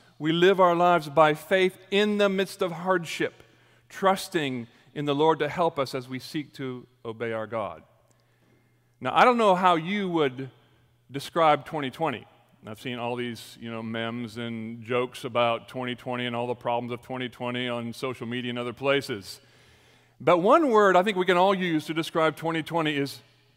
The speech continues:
difficult. It's been hard. It's been a struggle in all kinds of different ways, probably for everybody in this room and all those that are listening.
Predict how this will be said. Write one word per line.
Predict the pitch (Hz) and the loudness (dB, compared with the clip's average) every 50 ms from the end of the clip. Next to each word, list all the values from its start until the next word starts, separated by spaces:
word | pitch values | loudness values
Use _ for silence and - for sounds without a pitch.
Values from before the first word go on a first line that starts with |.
| _ _ _ _ _ _ _ | _ _ _ _ _ _ _
difficult. | - 151 185 - 175 - - 160 117 98 - - - - - _ _ _ _ _ _ _ _ _ _ _ _ - | 2 4 4 4 2 2 4 4 4 4 2 -10 -20 -20 -20 _ _ _ _ _ _ _ _ _ _ _ _ -20
It's | 110 120 | -14 -8
been | 151 160 151 139 - | -6 -6 -6 -6 -8
hard. | - - - - 180 170 165 156 151 143 131 123 120 127 123 127 123 | -12 -12 -4 0 4 6 8 8 6 6 4 0 -2 -4 -6 -8 -10
It's | 135 139 | -12 -6
been | 147 151 143 147 | -4 -2 -2 -2
a | 147 143 135 | -4 -6 -6
struggle | - - - - 165 160 151 160 165 139 110 - - - - | -6 -8 -6 0 2 4 4 6 4 4 2 -2 -8 -16 -12
in | - 135 147 - | -10 -10 -8 -4
all | 147 151 160 160 | 0 0 2 0
kinds | 156 - 165 156 151 151 143 | 0 0 -2 -2 0 -2 -2
of | 139 127 | -4 -6
different | 147 139 147 139 131 131 | -6 -6 -6 -6 -2 0
ways, | 139 143 143 139 131 127 123 113 - | 2 4 4 4 2 2 0 -4 -6
probably | - - 143 139 139 135 127 123 | -4 -2 -2 0 -2 -4 -6 -8
for | - - 139 139 | -8 -8 -6 -4
everybody | 143 131 139 135 135 131 135 135 | -4 -4 -2 0 0 0 -2 -2
in | 135 131 | -4 -6
this | 139 131 - - | -6 -8 -8 -6
room | 139 151 156 151 147 139 | -4 -2 0 0 0 -2
and | 127 135 | -2 -2
all | 139 135 139 143 131 | -2 -2 -2 0 0
those | 139 139 139 131 147 | 0 0 0 -2 -2
that | 147 131 | -2 -2
are | 135 139 | -2 -2
listening. | 147 139 - 143 135 120 110 101 95 | -4 -6 -8 -8 -8 -8 -8 -10 -14